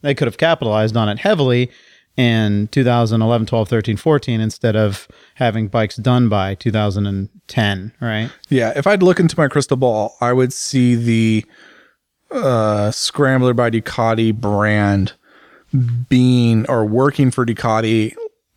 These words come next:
Speaker 2: in the same way that kind of Triumph has, like, its own little vintage brand with, like, the Thruxton and the Bonneville,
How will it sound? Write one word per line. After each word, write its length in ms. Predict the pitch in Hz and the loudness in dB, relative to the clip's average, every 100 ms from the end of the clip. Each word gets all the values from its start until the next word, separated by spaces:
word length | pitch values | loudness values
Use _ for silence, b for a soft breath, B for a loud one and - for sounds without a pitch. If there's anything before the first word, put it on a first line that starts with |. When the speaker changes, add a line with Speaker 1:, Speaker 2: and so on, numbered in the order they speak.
| - | -2
Speaker 2:
in 80 | 113 | 0
the 80 | |
same 400 | - - 127 127 | 0 -2 2 4
way 180 | 120 120 | 4 2
that 280 | 113 104 104 | 2 0 -2
kind 280 | - 117 113 | -4 -2 0
of 400 | 107 107 107 - | 0 -2 -4 -10
Triumph 500 | - - 110 110 110 - | -8 -4 -2 -2 -4 -6
has, 280 | 113 110 | -4 -4
like, 140 | 107 107 | -4 -6
its 140 | 110 | -2
own 140 | 110 110 | 0 2
little 160 | 107 | 0
vintage 420 | 107 107 110 113 | 0 -2 0 -2
brand 300 | 117 113 113 | 0 0 0
with, 140 | 110 - | 0 -2
like, 140 | 104 | -4
the 80 | - | -6
Thruxton 600 | - - 107 - - 110 | -6 -4 -4 -4 -4 -2
and 120 | 107 | 0
the 40 | 107 | 0
Bonneville, 720 | 107 104 107 110 110 107 | -2 -2 -2 0 0 0